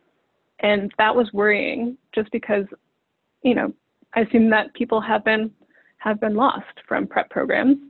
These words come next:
might still sort of be on prep but not in consultation with providers, and then find out that they're positive, either because they had a period of risk where they were not covered with prep, but, but we don't know.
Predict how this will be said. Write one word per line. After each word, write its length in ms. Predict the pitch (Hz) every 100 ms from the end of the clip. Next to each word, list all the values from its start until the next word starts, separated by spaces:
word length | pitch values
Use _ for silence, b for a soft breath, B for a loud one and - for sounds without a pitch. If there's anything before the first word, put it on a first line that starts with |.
| B B B B 220
might 160 | 208 -
still 260 | 220 214 208
sort 140 | 214
of 140 | 214 208
be 80 | 196
on 140 | 190
prep 260 | - 208 -
but 120 | 220
not 160 | 196 -
in 60 |
consultation 520 | - 202 - - - 196
with 100 | -
providers, 500 | 190 190 190 214 262
and 180 | - 214
then 240 | 202 208 208
find 180 | 202 208
out 80 | 214
that 120 | 214
they're 100 | 196
positive, 520 | - 247 240 190 208 - _ -
either 220 | 202 190 196
because 260 | 101 190
they 100 | 196
had 260 | 196 208 214
a 40 |
period 300 | 202 202 202
of 120 | 196 180
risk 320 | 208 220 -
where 100 | 190
they 280 | - 107 - B B B B -
were 100 | 208
not 180 | 185
covered 280 | - 196 208
with 180 | 214 208
prep, 220 | 202 220 _ _ _ _ _
but, 140 | 247 233
but 140 | 226
we 100 | 220
don't 160 | 220 220
know. 260 | 240 196